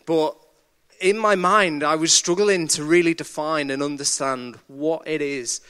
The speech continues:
and what we mean when we say hope. So what is hope?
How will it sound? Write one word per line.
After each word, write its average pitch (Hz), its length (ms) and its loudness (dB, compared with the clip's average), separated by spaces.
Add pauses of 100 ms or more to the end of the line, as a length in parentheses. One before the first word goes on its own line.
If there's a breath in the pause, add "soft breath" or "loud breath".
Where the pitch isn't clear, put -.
(280 loud breath)
and 131 180 -18
what 147 220 -4
we 139 160 -4
mean 131 320 -8
when 117 160 -10
we 117 100 -8
say 117 540 -4 (140)
hope. - 560 -8 (920)
So - 160 2
what 160 320 2
is 156 320 -2 (180 soft breath)
hope? 107 560 -10